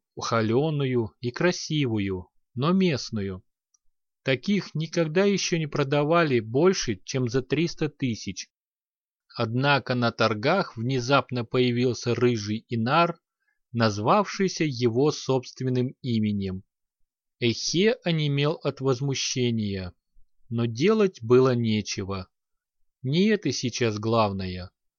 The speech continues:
Главное — выкупить ту, что дороже жизни. Только самозванец и здесь перешел дорогу,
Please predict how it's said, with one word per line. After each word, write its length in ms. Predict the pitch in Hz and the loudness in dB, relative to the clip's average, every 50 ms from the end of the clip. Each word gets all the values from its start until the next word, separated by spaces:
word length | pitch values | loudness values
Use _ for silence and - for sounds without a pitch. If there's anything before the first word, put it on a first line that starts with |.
| _ _ _ _ - | _ _ _ _ -12
Главное — 920 | 117 113 117 127 139 156 170 175 156 135 127 113 110 101 95 87 87 85 - - | -8 -2 0 2 4 4 4 4 4 2 0 0 0 0 0 -2 -4 -6 -10 -10
выкупить 640 | - 98 107 143 143 - 151 139 - - 147 139 - _ _ | -6 -4 -2 -2 0 0 -2 -2 -2 -2 -4 -4 -6 _ _
ту, 300 | - 165 180 180 160 - _ _ _ _ | 0 0 2 2 0 -2 _ _ _ _
что 240 | - - - - 123 | -18 -10 -4 -2 -2
дороже 520 | 120 123 135 135 143 156 160 143 135 139 139 | 2 2 2 4 4 4 2 2 2 0 -2
жизни. 640 | 127 - 151 156 151 131 107 98 98 92 87 - - _ _ _ _ _ _ _ _ _ _ _ _ _ _ _ | -2 -2 -2 0 0 -2 -2 -4 -6 -6 -8 -10 -16 _ _ _ _ _ _ _ _ _ _ _ _ _ _ _
Только 380 | - 156 175 180 175 - 185 151 | 0 2 4 4 4 2 0 -2
самозванец 960 | - - 170 165 165 160 147 139 151 165 180 180 170 135 110 101 - - _ | 0 0 0 0 2 0 0 0 0 2 2 2 2 0 -2 -4 -6 -10 _
и 140 | - 143 151 | -4 -4 -2
здесь 360 | 156 147 139 151 190 190 - | -2 -2 -2 0 0 0 0
перешел 540 | - - 143 131 131 120 - - 139 131 123 | 0 -2 0 0 0 0 0 0 2 2 2
дорогу, 720 | 110 110 123 120 120 120 117 110 98 98 95 90 90 - | 2 2 2 2 4 4 2 2 0 -2 -4 -6 -6 -10